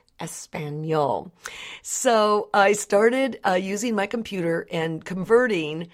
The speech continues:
things over to Spanish. And then I took my PowerPoint and put, um, Spanish words in, in lieu of, um, English words. And I, I sent it to them because they were gonna print it out.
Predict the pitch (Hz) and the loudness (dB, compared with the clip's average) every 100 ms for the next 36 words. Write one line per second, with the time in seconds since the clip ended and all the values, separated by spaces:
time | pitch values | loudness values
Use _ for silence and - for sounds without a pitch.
0 | - - - 208 185 190 - 180 175 175 | -20 -20 4 4 4 -4 -2 -2 -2 -6
1 | 208 - 196 156 143 165 175 - 175 175 | -8 -4 0 0 0 -2 -4 -6 -6 -4
2 | 165 156 220 208 190 175 160 160 170 156 | -4 -4 -6 -8 -8 -4 -4 -4 -4 -4
3 | 151 - 156 156 - 160 151 - - - | -4 -8 -8 -8 -2 0 0 -4 -20 -20
4 | - _ 165 156 151 139 - 180 208 - | -20 _ -6 -4 -4 -6 -2 0 0 0
5 | 170 165 165 156 156 - 160 156 156 160 | 2 0 0 -2 -2 -4 -6 -4 0 2
6 | 160 - 147 147 147 139 _ 143 139 139 | 0 -2 -8 -6 -6 -10 _ -16 -12 -12
7 | 139 - _ - 240 226 - 160 151 147 | -14 -16 _ -2 2 2 0 -2 -2 -4
8 | - - - 175 - _ 214 208 190 185 | -8 -12 -14 -16 -18 _ 0 4 6 4
9 | 185 - - _ - - - - 196 202 | 0 -10 -18 _ -12 -6 -6 2 2 2
10 | - 247 277 - 247 180 151 175 170 175 | 4 4 4 -2 -2 0 0 -2 -2 0
11 | 180 - - 202 208 170 151 156 | 0 -4 -4 -2 2 2 2 -2